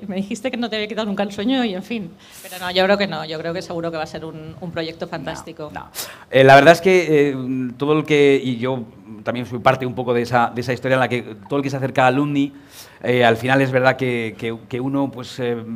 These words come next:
Speaker 2: no sabes muy bien cómo llegas, pero sí sabes que no quieres salir cuando llegas, ¿no? Y nos ha pasado a un, a, a, a un montón de los que
Speaker 1: Y
Speaker 2: somos
Speaker 1: esperamos, además, que no salgáis, en el sentido de que seguimos contando con vosotros. Estáis en la Junta, pero no penséis que os vais a librar.
Speaker 2: <laughs> Vaya, pero sí, fíjate el lío que ya hemos montado hoy.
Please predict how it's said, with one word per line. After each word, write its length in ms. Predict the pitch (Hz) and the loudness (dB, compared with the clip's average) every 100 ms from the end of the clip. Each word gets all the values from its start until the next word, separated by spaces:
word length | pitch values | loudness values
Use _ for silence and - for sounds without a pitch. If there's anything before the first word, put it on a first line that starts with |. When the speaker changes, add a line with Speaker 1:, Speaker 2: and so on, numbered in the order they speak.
| 110 - _ _ - | -12 -16 _ _ -12
Speaker 2:
no 100 | 135 | -2
sabes 200 | 160 160 | 2 2
muy 80 | 160 | 2
bien 100 | 165 | 2
cómo 180 | 160 156 | 0 4
llegas, 240 | 160 165 | 4 4
pero 140 | 160 139 | 2 -4
sí 100 | 139 | -2
sabes 220 | 143 139 | -2 -2
que 100 | 131 | -4
no 80 | 127 | -4
quieres 180 | 127 123 | -4 -2
salir 300 | 113 98 - _ | -6 -6 -12 _
cuando 180 | 113 104 | -8 -6
llegas, 280 | 95 85 80 | -4 -4 -6
¿no? 80 | 127 | -6
Y 100 | 104 | -8
nos 80 | |
ha 60 | 107 | -6
pasado 220 | 110 123 123 | -4 -4 -4
a 20 | |
un, 240 | 117 113 | -6 -6
a, 540 | 104 104 104 95 92 98 | -2 0 0 -2 -6 -2
a, 60 | |
a 40 | 113 | -2
un 100 | 127 | -2
montón 280 | 123 113 117 | -4 -4 -2
de 80 | |
los 160 | 113 101 | -2 -4
que 240 | 113 101 101 - _ | -4 -6 -8 -20 _
Speaker 1:
Y 20 | |
Speaker 2:
somos 140 | 190 - | -8 -6
Speaker 1:
esperamos, 340 | 202 185 190 | -6 -8 -6
además, 320 | 233 202 202 | -4 -4 -8
que 80 | - | -10
no 100 | 170 | -14
salgáis, 380 | 165 202 185 220 | -14 -10 -10 -10
en 80 | 180 | -14
el 100 | 170 | -14
sentido 320 | 190 180 185 | -12 -10 -8
de 80 | 220 | -8
que 140 | 202 202 | -10 -16
seguimos 380 | - 185 180 185 | -16 -14 -14 -14
contando 320 | 214 226 208 | -10 -8 -6
con 100 | 185 | -8
vosotros. 440 | 165 233 262 185 185 | -6 -6 -4 -8 -8
Estáis 300 | - 202 - | -10 -8 -6
en 60 | |
la 80 | 220 | -8
Junta, 320 | - 247 311 320 | -6 -2 0 0
pero 160 | 214 | -2
no 100 | 208 214 | -4 -4
penséis 300 | 277 262 - | -6 -8 -8
que 80 | |
os 60 | 254 | -4
vais 180 | 254 - | -4 -2
a 60 | 247 | -4
librar. 300 | 190 233 392 - | 0 6 6 6
Speaker 2:
<laughs> 100 | - | 2
Vaya, 340 | - 175 170 131 190 190 - 330 - 247 - | 4 8 8 6 4 2 2 -4 -6 -10 -4
pero 220 | - 175 170 | 4 6 6
sí, 220 | 175 170 | 2 4
fíjate 380 | 196 190 180 185 | 8 8 10 8
el 100 | 185 | 10
lío 180 | 190 | 8
que 80 | 175 | 10
ya 80 | 180 | 10
hemos 160 | 180 175 | 8 4
montado 380 | 175 156 180 | 4 10 12
hoy. 180 | 208 160 | 12 10